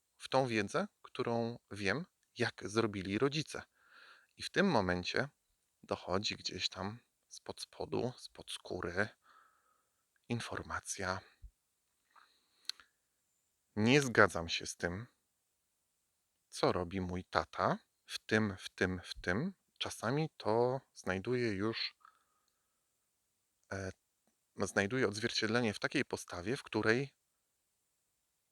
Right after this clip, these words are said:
my negujemy postać ojca. My od niego się odłączamy. My z nim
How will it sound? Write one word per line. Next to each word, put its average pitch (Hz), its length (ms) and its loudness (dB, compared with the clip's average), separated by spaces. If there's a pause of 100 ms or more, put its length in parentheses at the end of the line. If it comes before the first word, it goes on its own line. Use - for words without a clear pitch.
(160)
my 113 280 4
negujemy 107 560 4
postać - 440 -8
ojca. - 360 -6 (1200)
My 101 400 0
od - 240 -6
niego 98 200 0
się - 180 -4
odłączamy. 101 720 0 (1000)
My 98 520 4
z 98 80 -8
nim 98 600 2